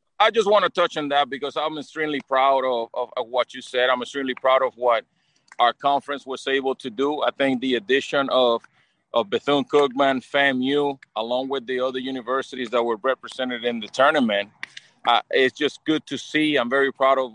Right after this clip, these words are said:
of what we've done, what all the coaches are doing, all the hard work that everybody's putting in. And it was just an extremely competitive, as you, I don't know if you, if you, w-, well, you were there, you know,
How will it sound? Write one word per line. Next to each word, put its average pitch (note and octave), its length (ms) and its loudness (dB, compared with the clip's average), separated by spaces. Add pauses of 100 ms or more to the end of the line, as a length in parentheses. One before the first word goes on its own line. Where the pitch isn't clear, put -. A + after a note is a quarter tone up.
of A2+ 120 -6
what A#2+ 220 0
we've A#2+ 160 -8
done, C3 220 -2
what A#2 140 0
all A#2+ 120 0
the A#2+ 120 -6
coaches C3 360 -6
are G#2 160 0
doing, C3 320 -10
all A#2 120 -4
the A#2 100 -6
hard A#2+ 260 0
work A#2+ 240 -8
that A#2 140 0
everybody's A#2 480 -2
putting A2+ 340 -6
in. C3 240 -2 (600)
And B2 220 2
it B2+ 80 -2
was C3+ 180 -4
just - 180 -12
an B2 140 -2
extremely D#3 440 0
competitive, D3 760 2
as - 220 -4
you, C#3+ 260 0
I B2+ 100 4
don't C#3+ 140 0
know C#3+ 100 0
if C3 100 -8
you, C#3 280 -4
if C3 260 -8
you, C#3 200 -4
w-, B2+ 260 0
well, D#3+ 120 4
you C4 120 2
were A3 100 4
there, C#3+ 200 4
you G3+ 160 -8
know, E3+ 280 -2